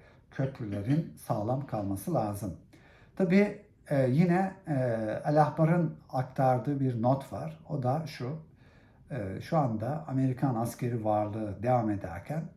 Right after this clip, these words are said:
Kürtlerin de, e, koşullarında sert bir duruş sergilediği yönünde kanaat hakim. O yüzden, e, Şam yönetimi burada kendini bağlayacak herhangi bir, e, söz söylememeye çalışıyor.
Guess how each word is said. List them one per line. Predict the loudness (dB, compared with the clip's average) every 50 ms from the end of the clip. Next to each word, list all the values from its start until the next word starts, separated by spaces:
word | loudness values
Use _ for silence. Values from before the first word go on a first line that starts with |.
| -12 -6
Kürtlerin | -6 -6 -4 -4 -4 -4 -2 -2 -4 -4 -2
de, | -2 -4 -4 -6 -10 -18 -20 -20 -20 -20 -20 -20 -20 -20 _ _ -10
e, | -6 -4 -4 -4 -4 -4
koşullarında | -2 -2 -2 0 0 -2 0 0 0 -2 -2 -4 -4 -4 -4 -4 -4
sert | -4 0 0 0 0 -2 -6 -14 -20 -16 -10 -8
bir | -6 -6 -6 -8 -6
duruş | -4 -2 0 -2 -2 -4
sergilediği | -6 -4 -2 -2 -2 -2 -4 -6 -6 -8 -6 -4 -4 -4
yönünde | -2 -2 -2 -2 -2 -2 -2 -4 -4 0
kanaat | 2 2 4 4 4 2 0 -4 -10 -20 -20 _ _ -8
hakim. | -6 -6 -6 -6 -8 -8 -6 -6 -4 -4
O | -4 -2 -2
yüzden, | -2 -2 -2 -2 0 0 0 -2 -6 -10 -20 -20 -20 -20 -20 -20 -20 _ -10
e, | -8 -6 -6 -6 -6 -6 -8 -8 -10 -12 -10
Şam | -6 -4 -2 0 0
yönetimi | 0 0 -2 -2 -4 -6 -8 -6 -4 -4 -4 -4
burada | -2 -2 -2 -2 -2 -4 -4 -4 -6 -12 -16 -20 _ _ -20 -20 -20 -14 -6
kendini | -2 0 0 2 2 2 2 2
bağlayacak | 2 2 2 0 0 -2 -4 -2 -2 -2 0 0
herhangi | 0 0 2 2 2 0 0 -2 -2
bir, | -4 -6 -6 -10 -16 -20 -16 -12
e, | -10 -8 -6 -6 -6 -8 -10 -10
söz | -8 -6 -6 -6 -4
söylememeye | 0 2 2 4 4 2 0 0 0 0 2 2 2 0
çalışıyor. | 2 2 2 2 2 0 0 -2 -2 -2 -2 -4 -8